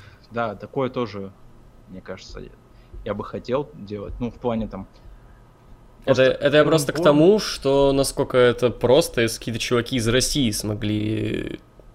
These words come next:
Speaker 2: ну, позвать его к себе, насколько же это там просто.
Speaker 1: Да, это там намного проще. Ещё всё-таки языковой барьер, скажем так.
Speaker 2: Ну да, конечно.
Speaker 1: Потому что, ну, я-то, например, мне кажется, смог бы такое провести, просто мне надо было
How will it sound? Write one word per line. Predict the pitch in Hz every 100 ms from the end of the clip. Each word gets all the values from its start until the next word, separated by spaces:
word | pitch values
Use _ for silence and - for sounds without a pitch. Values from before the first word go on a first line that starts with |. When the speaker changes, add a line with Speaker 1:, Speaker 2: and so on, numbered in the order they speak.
| - - 131
Speaker 2:
ну, | 113 101 - - - - - -
позвать | 120 107 110 104
его | 107
к | 104
себе, | - 110 107 104
насколько | 113 - 113
же | 110
это | 110 113
там | 117 104
просто. | - 107 - - - - - _ _ _ _ - _ -
Speaker 1:
Да, | 107 104
это | 104
там | - 113
намного | 120 131 113 104
проще. | 113 107 - -
Ещё | 113 - 143
всё-таки | - 135 -
языковой | 127 117 123 123
барьер, | 117 123 110 98
скажем | - 90 - -
так. | - - -
Speaker 2:
Ну | - 165
да, | 151 107
конечно. | 104 107 101 - -
Speaker 1:
Потому | 98 98 -
что, | - 101
ну, | 117 113 101 101 _
я-то, | 117 117 117
например, | 113 120 117
мне | 117
кажется, | 110 113 -
смог | - 131 160 202
бы | 123
такое | 101 101 107
провести, | 104 107 110 98 -
просто | - 107 -
мне | 110
надо | 104
было | 104